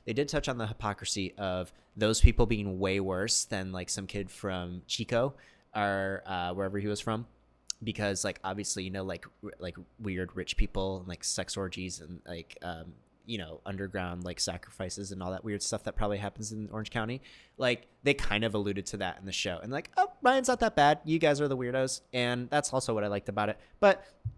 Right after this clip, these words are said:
let's talk more about the O C. So the O C was also, like, I mean, the soundtrack.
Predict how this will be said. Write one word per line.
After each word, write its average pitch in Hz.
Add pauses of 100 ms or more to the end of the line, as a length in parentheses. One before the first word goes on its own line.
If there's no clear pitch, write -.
(600)
let's 208
talk 247
more 208
about 185
the 151
O 139
C. 123
So 156 (240)
the 165
O 294
C 120 (640)
was 151
also, 208
like, 135 (540)
I 147
mean, 160
the 147
soundtrack. 175